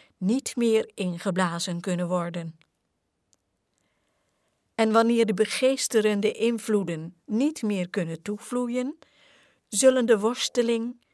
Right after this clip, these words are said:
het hevige kampen, de voortdurende inspanningen gestaakt worden. Een algemene moedeloosheid,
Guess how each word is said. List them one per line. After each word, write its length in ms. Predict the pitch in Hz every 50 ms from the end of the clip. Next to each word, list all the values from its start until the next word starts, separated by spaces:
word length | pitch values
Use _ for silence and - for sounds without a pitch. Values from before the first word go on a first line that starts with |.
| _ _ _ _ _ _ -
het 200 | - 254 - -
hevige 560 | 208 240 262 285 302 302 - 240 - 262 240 -
kampen, 680 | - 220 220 233 233 226 - 185 180 185 185 185 _ _ _ _ _ _ _ _ _ -
de 100 | - 196
voortdurende 920 | 190 - - 226 220 190 160 170 170 240 269 277 277 277 254 226 220 226 -
inspanningen 920 | - - 190 196 190 190 - - _ - 196 202 202 214 220 226 226 226
gestaakt 680 | - - 240 233 - - - 262 240 214 180 - -
worden. 520 | - 180 165 151 156 175 156 151 165 - _ _ _ _ _ _ _ _ _ _ _ _ _ _ _ _ _ _ _ _ _ _ _ _ _ _ _ _ _
Een 240 | - 196 196 - - -
algemene 800 | - 240 262 294 294 - - 247 220 214 220 220 240 254 240 233
moedeloosheid, 1200 | 214 214 226 247 254 226 208 202 208 220 240 247 247 - - - 185 180 170 160 170 - - -